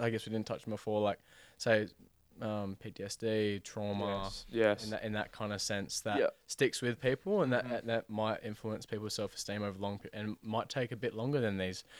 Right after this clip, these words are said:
Speaker 1: um, short little turnarounds to do things to, I don't know, like, flip the switch kind of thing,
Speaker 2: And
Speaker 1: you
Speaker 2: if
Speaker 1: know
Speaker 2: you
Speaker 1: what I mean?
Speaker 2: see something that used to trigger it, it could still trigger you. I think
Speaker 1: Yeah.
Speaker 2: that's a good point.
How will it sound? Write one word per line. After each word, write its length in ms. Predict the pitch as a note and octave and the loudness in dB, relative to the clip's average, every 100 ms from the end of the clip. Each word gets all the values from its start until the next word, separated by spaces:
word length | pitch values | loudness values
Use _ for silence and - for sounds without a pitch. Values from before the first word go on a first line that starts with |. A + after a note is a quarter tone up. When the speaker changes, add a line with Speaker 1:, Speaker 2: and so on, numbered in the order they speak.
| - - | -16 -2
Speaker 1:
um, 480 | - A2 G#2 G2+ F#2+ - _ _ _ _ | 6 6 6 0 -4 -10 _ _ _ _
short 260 | - A2 F#2 | -4 -2 0
little 180 | G#2 G2+ | 0 -2
turnarounds 560 | - G2 G2 F#2 F#2+ | -2 -2 0 -2 -2
to 40 | - | -2
do 200 | G2+ F#2+ | -2 -2
things 320 | - F#2+ - | -4 -8 -6
to, 200 | F#2+ F#2 - _ | -4 -4 -6 _
I 20 | - | -8
don't 80 | F2+ | -8
know, 100 | F#2+ _ _ _ _ _ _ - | -8 _ _ _ _ _ _ -12
like, 160 | E2+ | -10
flip 220 | - B2 - | -2 -4 -2
the 60 | |
switch 280 | G#2 G#2 F#2+ | -6 -6 -8
kind 160 | G#2 G2 | -6 -6
of 80 | - | -4
thing, 140 | G2 | -2
Speaker 2:
And 60 | B2 | 0
Speaker 1:
you 40 | |
Speaker 2:
if 60 | A2+ | 0
Speaker 1:
know 40 | |
Speaker 2:
you 20 | A2+ | 2
Speaker 1:
what 100 | - | 8
I 40 | |
mean? 140 | A#2+ A#2 | 8 8
Speaker 2:
see 60 | |
something 360 | - - A2 G2+ - - | 8 6 6 4 -2 0
that 200 | G2+ - - - - | 2 2 -2 -18 0
used 220 | A#2 A2 | 2 2
to 60 | A2 | 0
trigger 380 | - G#2 G#2 G#2 | 4 6 8 6
it, 100 | - | 4
it 120 | G#2+ | -6
could 120 | - | -6
still 200 | - G#2+ | -2 -2
trigger 260 | - G#2+ G#2 | -2 -8 -6
you. 160 | G2+ - - | -8 -10 -4
I 60 | E3+ | 0
think 100 | E3 | 2
Speaker 1:
Yeah. 60 | A#2+ | 2
Speaker 2:
that's 180 | - | -2
a 40 | - | -6
good 120 | G#2+ | -8
point. 280 | - G#2+ | -2 -2